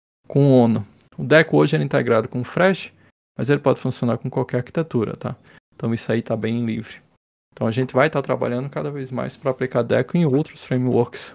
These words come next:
porque é generalizável aí o conceito. Bom, o pessoal quer saber aí workflows, é, então por favor coloquem lá o pedido. Mas fica a dica, tá? É, Drica e Andriele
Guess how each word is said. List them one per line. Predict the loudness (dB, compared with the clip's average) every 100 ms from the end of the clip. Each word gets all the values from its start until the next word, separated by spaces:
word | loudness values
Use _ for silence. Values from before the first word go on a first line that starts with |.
| -2
porque | 0 0 2 2 4
é | 2 2
generalizável | 2 -2 0 0 0 -2 -2 -4
aí |
o | -4
conceito. | -6 -8 -10 -12 -16 -20 _ -20 -20 -20 _ _ _ _
Bom, | 6 6
o | 6 2
pessoal | 6 6 8 6
quer | 6 4
saber | 4 2 4
aí | 6
workflows, | 6 2 -2 2 2 2 -4 -14 -18 _ _ -16
é, | -10 -4 -2 -2 -6
então | -8 -6 -6
por | 0
favor | 0 0
coloquem | 2 4 2 0
lá | 0
o | 0
pedido. | 0 -2 0 -2 -2 -6 _ -20 _ _ _
Mas | 2 2 2 -4
fica | -2 0 2
a | 0
dica, | 2 0 0
tá? | 2 2 2 -4 _ -8
É, | -4 -2 -4 -6
Drica | -2 0 2 0 0
e |
Andriele | 0 2 4 6 4 2